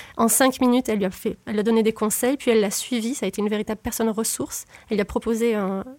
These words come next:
un bilan de compétences. Et <laughs> la réflexion qu'elle m'a faite, justement, à, un peu vers la fin de notre interview m'a, m'a assez amusée. Elle m'a dit : « Mais plus jamais de ma vie, je, <laughs> je critiquerai Pôle emploi. C'est des gens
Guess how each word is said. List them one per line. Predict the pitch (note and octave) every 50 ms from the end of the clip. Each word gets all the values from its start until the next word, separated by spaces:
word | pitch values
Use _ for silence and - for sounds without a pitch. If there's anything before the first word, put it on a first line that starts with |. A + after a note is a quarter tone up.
| _
un | A3+ A3 G#3+ G#3
bilan | G3+ F#3 C4 C#4+ D4+ C#4
de | B3+ A3+
compétences. | A3+ - B3+ A#3+ - A#3 - - G3+ C4 C4+ - - - - - - - - - -
Et | A#3+ F#3+ C#4 - - - -
<laughs> | - - -
la | B3 A3
réflexion | A#3+ C4 A#3 C#4 B3+ - C#4 C4
qu'elle | - A3+
m'a | A3 G#3
faite, | A3+ - A#3+ A3
justement, | A3+ A3+ - - A#3 A3+ A3 A3
à, | G3+ - A3 B3 -
un | A#3
peu | A3+ B3+
vers | B3 A#3 G#3+
la | G3 G#3
fin | - B3 A#3+
de |
notre | A3+ A3 - -
interview | G#3+ - A3 G#3 G#3+ G#3 B3
m'a, | A#3+ A#3 - -
m'a | - G3 F#3
assez | G3 F#3 - G#3+
amusée. | G#3+ G3+ G#3 A#3
Elle | A#3
m'a | G#3 F3+
dit : « | F#3 G#3+ G#3
Mais | F#3
plus | F#3 - - - B3 A#3+ A#3
jamais | A3 A#3 A#3 B3 B3 A#3 A#3 A#3+ C4 A#3+
de | A#3
ma | G#3+ G#3 G#3+
vie, | G#3 G#3+ A#3
je, | A#3 - - B3+
<laughs> | F#3 C4+ B3+
je | A3+ A#3+
critiquerai | A3 - - A#3+ - - A3+ - - - A#3 A3+
Pôle | - A3+ G#3+ G#3
emploi. | G3 G#3 - - G3+ G3 G#3+
C'est | G#3+ - G3
des | F#3+ G3 G3+ F#3+
gens | - G3+ G#3